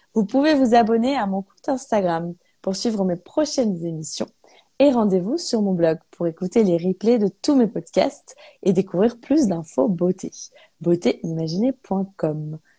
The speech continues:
Les podcasts sont aussi disponibles sur les grandes plateformes Spotify, Apple Podcasts, Samsung Podcasts. Vous pouvez également suivre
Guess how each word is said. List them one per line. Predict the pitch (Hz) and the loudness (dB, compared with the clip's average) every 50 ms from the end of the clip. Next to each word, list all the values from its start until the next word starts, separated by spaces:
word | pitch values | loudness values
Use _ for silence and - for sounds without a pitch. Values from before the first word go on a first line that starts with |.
| _ _ - | _ _ 2
Les | 190 202 196 | 2 2 4
podcasts | 220 254 247 254 - 269 247 254 - - | 4 2 2 2 2 0 2 2 0 -2
sont | 214 185 - - | -4 -2 -2 -4
aussi | 147 - - 185 | -4 -4 -6 -6
disponibles | 160 165 160 - _ - 180 175 196 233 233 233 | -6 -8 -8 -8 _ -6 -4 -4 -2 -4 -6 -6
sur | - - 185 | -2 0 0
les | 175 170 160 | 0 0 -2
grandes | - - - 214 254 277 269 | -4 -4 0 2 2 2 2
plateformes | - 196 180 - - - 156 165 165 | 0 -2 -2 -2 -6 -8 -6 -6 -6
Spotify, | - - - 262 254 - 190 165 - - 156 156 208 247 - - _ _ _ _ - | -8 -4 0 0 0 0 -2 -6 -4 -4 -2 -2 -2 -4 -6 -10 _ _ _ _ 2
Apple | 269 285 285 262 214 196 | 2 2 2 2 -2 -2
Podcasts, | 185 - 170 - - - - 311 - - - | -2 -6 -8 -4 -4 -2 -2 -4 -6 -8 -8
Samsung | - 208 185 180 - - 349 359 370 370 - _ | -6 -6 -4 -2 -4 -2 -2 -4 -4 -6 -8 _
Podcasts. | - - 262 254 - - 156 - - - - - - _ _ _ _ _ - | -4 -4 -4 -2 -2 -4 -6 -6 -6 -12 -16 -16 -18 _ _ _ _ _ 0
Vous | - - | 0 2
pouvez | 226 - 262 240 214 214 | 2 4 2 4 4 4
également | 202 175 175 170 165 170 175 175 | 4 6 4 2 2 0 -4 -6
suivre | - - - 175 160 | -6 -8 -10 -10 -10